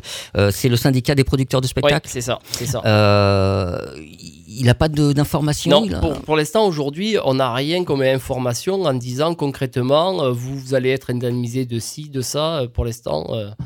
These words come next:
Speaker 2: on est, euh, tapis. <laughs>
Speaker 1: Parce que Carrément Prod, par exemple, là, ça fait quoi en, en pourcentage d'annulation, euh,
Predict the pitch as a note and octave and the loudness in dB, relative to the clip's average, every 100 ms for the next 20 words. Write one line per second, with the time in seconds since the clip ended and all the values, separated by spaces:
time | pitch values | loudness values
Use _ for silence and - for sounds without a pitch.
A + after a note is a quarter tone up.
0 | - - - - A#2 C3 D3+ D#3+ C#3 A2 | -12 -16 -18 -8 -4 0 2 2 2 0
1 | F#2+ D2+ - _ _ _ _ _ _ _ | -4 -8 -14 _ _ _ _ _ _ _
2 | B2 - - D3 G2 - - - - A#2+ | -10 -10 -6 -6 -6 -18 -14 -10 -4 0
3 | C#3 - C#3 B2+ A#2+ - D#3 C#3+ G#2+ G2+ | 0 2 2 2 2 0 -2 -2 -2 0
4 | G#2 C#3+ G#2 A#2+ G#2+ - G#2 - A2+ A2 | -2 -2 -2 -2 -2 -4 -4 -2 -2 0
5 | F#2+ F2+ F2+ F#2+ - F#2+ G#2 F#2 G#2 G2+ | 0 -2 -2 -6 -6 -6 -6 -2 -2 0
6 | F#2+ F#2 F#2 - G2+ G#2+ E2+ | 0 0 -2 -2 -2 -2 -2